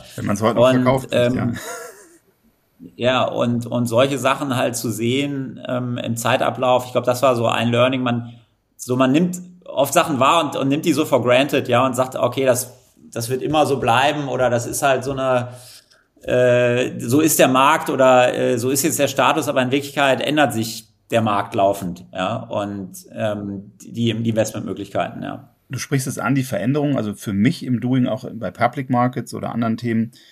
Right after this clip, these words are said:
Speaker 1: äh, ist ja die größte Veränderung, ich würd mal sagen, in den letzten vierundzwanzig Monaten ist einfach, dass ich eigentlich von einem Umfeld, wo Geld umsonst war und jeder zu viel davon hatte, äh, und das,
Speaker 2: Mhm.
Speaker 1: äh, durch die Gegend geschmissen wurde und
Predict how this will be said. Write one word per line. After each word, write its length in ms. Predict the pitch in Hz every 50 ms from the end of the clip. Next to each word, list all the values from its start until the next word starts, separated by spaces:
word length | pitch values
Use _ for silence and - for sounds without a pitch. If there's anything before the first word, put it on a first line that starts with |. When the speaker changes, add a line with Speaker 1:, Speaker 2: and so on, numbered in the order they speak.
| _ _ _ -
Speaker 1:
äh, 180 | - 107 - -
ist 120 | - 131 -
ja 120 | 117 110 104
die 100 | 107 104
größte 380 | - 113 139 147 139 139 127
Veränderung, 400 | - - - - 117 123 120 117
ich 160 | - - -
würd 100 | - 113
mal 140 | - 104 107
sagen, 140 | 107 107 110
in 60 | 113
den 80 | 107 104
letzten 280 | 107 113 - - -
vierundzwanzig 680 | - - - 139 139 123 - - 107 110 104 104 98 95
Monaten 440 | 107 107 107 110 107 110 - -
ist 120 | 104 101 98
einfach, 300 | 85 101 101 110 107 101
dass 180 | - 110 104
ich 180 | 113 92 101 -
eigentlich 300 | 78 101 120 123 123 -
von 180 | - - 110 107
einem 180 | 104 101 -
Umfeld, 480 | - 127 131 135 131 - 110 107 104 104
wo 100 | 101 95
Geld 260 | 101 110 110 110 107
umsonst 460 | 110 104 87 - - - 165 - -
war 240 | 131 139 147 143 127
und 80 | 113 104
jeder 240 | 110 110 113 113
zu 100 | - -
viel 200 | - - 123 113
davon 280 | 110 104 - - 90 85
hatte, 320 | 101 120 131 175 175 185 180 _ _ _ _ _ _ _ _ -
äh, 200 | - 110 104 -
und 380 | - 123 110 101 - _ -
das, 260 | 107 104 101 - -
Speaker 2:
Mhm. 80 | 113 110
Speaker 1:
äh, 180 | 98 95 95 95 - -
durch 280 | - 127 123 113 -
die 60 | -
Gegend 240 | 135 117 123 131 135
geschmissen 460 | 135 127 131 135 143 139 135 120 101
wurde 200 | 110 120 139 135
und 300 | 113 104 101 - - -